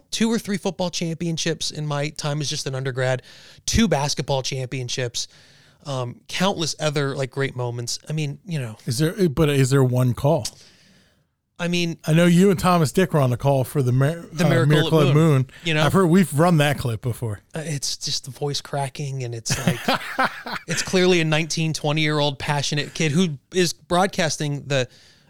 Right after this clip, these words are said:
Speaker 1: exploits of his friends. And
Speaker 2: Yeah.
Speaker 1: that what was so cool about college, and the student athletes when, when I was here were so just cool and fun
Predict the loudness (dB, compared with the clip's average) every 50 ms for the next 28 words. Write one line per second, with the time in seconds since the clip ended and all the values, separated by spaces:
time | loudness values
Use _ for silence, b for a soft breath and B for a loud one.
0 | b b -4 -4 -2 0 0 0 0 0 -2 -2 -2 -4 -6 -4 -2 -2 -2 -2
1 | -2 -6 -10 -10 -10 -12 _ _ _ _ _ _ 0 2 2 4 2 2 0 -2
2 | -2 -2 -2 0 0 0 -2 -2 0 0 0 2 2 2 2 0 0 -2 -4 -2
3 | 0 0 0 0 -2 -4 -8 -8 -10 -10 -12 B B B B B B B B -4
4 | 0 0 2 2 2 0 -2 -2 -4 -4 -4 -2 -2 -2 -4 -4 -4 -4 -4 -4
5 | -4 -4 -2 0 0 0 0 -2 -4 -2 -2 -2 -2 -2 -4 -4 -4 -2 -2 0
6 | 0 0 2 0 0 -2 -6 _ _ _ _ _ _ _ _ _ _ -8 -8 -8
7 | -8 _ _ -18 -10 -6 -4 -4 -4 -4 -6 -8 -10 -10 -10 -8 -4 -4 -2 -2
8 | -4 -6